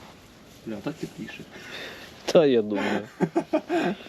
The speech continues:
Speaker 2: Да, вітер задуває дуже-дуже-дуже сильно. Дивіться, яка хвиля.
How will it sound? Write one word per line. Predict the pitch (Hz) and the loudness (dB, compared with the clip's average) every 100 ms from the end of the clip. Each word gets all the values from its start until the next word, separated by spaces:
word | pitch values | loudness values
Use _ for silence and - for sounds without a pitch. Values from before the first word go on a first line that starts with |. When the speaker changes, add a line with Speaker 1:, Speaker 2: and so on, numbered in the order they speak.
| - - - - - - 104 | -16 -16 -14 -14 -14 -8 -2
Speaker 2:
Да, | 107 107 92 - 110 | 4 4 2 -6 0
вітер | 117 127 120 | 2 4 4
задуває | 120 120 123 127 123 113 | 4 4 4 6 6 4
дуже-дуже-дуже | 107 113 123 110 107 117 110 110 107 110 107 | 2 2 2 2 2 2 2 2 2 0 0
сильно. | 98 - 151 135 98 - | 0 4 6 6 0 -2
Дивіться, | 113 117 117 104 113 | 2 6 6 4 2
яка | 107 110 | 0 -2
хвиля. | - 123 113 107 | 0 2 4 2